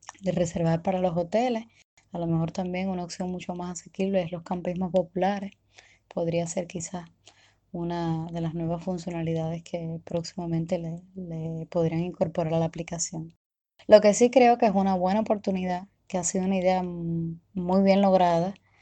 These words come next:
que Transformable ha ido ganando adeptos a medida que ha ido ampliando su, su servicio, o sea, todas las funcionalidades que te brinda. Y que, mm, no podemos negar el desarrollo, además forma parte del propio proceso de informatización de la sociedad.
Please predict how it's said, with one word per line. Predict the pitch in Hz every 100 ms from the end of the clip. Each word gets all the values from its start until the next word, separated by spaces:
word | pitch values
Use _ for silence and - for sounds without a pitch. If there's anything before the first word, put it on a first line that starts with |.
| _ _ _ -
que | 185
Transformable | 180 175 180 180 175 196 196
ha |
ido | 185 190 185
ganando | 180 175 185 185
adeptos | 175 190 226 208 180
a |
medida | 170 165 180 175
que | -
ha | 170
ido | 175 180 175 165
ampliando | 165 165 175 170 180 180
su, | - 180 165 175 - _ _ _ _
su | - 185
servicio, | 170 180 160 190 208 190 170
o |
sea, | 190 175
todas | 170 165
las | 185 180
funcionalidades | 180 165 170 160 160 170
que | 165
te | 185 175
brinda. | 175 170 165 170 _ _ _ _ _ _ _ _ -
Y | 220
que, | - 220 214 214 208 202 202 214 - _ _ -
mm, | 208 214 208 214 208
no | 208 208
podemos | 240 226 214
negar | 196 196
el | 196
desarrollo, | 190 196 196 214 214 180
además | 175 185 202
forma | 196 185 185
parte | 185 180 185
del | 165
propio | 180 180 180
proceso | 190 175 180 190
de | 185
informatización | 180 175 165 170 170 - 180
de | 175
la | 170
sociedad. | - - 170 165